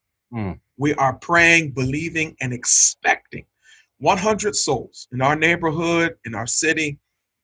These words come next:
Speaker 2: that they might come. To, now, this is not a church recruitment event. I don't care what church you go to.
Speaker 1: Right.
Speaker 2: I want you to come to Christ, and we will send you to the church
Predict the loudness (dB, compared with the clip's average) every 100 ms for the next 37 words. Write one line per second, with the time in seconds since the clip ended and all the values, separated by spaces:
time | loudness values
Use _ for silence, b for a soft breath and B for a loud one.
0 | _ _ -4 0 2 0 0 0 0 -2
1 | -10 _ _ _ 0 4 2 2 -4 2
2 | 2 2 0 0 0 0 -6 -4 -4 -2
3 | -2 -2 2 0 0 2 2 2 -2 -2
4 | -2 -4 -4 -6 -6 -4 -6 -8 -10 _
5 | -12 -6 2 4 4 0 -2 0 0 -2
6 | 0 2 2 0 -4 -6 -6 -6 -4 -2
7 | 2 0 0 -6 -6 -6 -4 -2 -2 -4